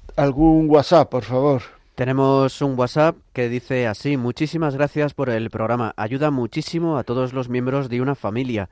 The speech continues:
Speaker 2: Cada vez que escucho el programa me ayuda a acercarme más a la iglesia, ser más comprensiva y luchar para que la santa fe crezca en mí. Gracias por su ayuda, porque lo que está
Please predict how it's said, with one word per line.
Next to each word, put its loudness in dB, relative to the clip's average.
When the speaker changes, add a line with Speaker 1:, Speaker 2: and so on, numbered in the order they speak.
Speaker 2:
Cada 0
vez -2
que -4
escucho -4
el -4
programa -2
me -4
ayuda -4
a 0
acercarme -4
más -4
a -4
la -4
iglesia, -6
ser -4
más -6
comprensiva -4
y -6
luchar -2
para -4
que -8
la -6
santa -6
fe -6
crezca -6
en -6
mí. -6
Gracias -2
por -6
su -4
ayuda, -2
porque -6
lo -2
que -6
está -4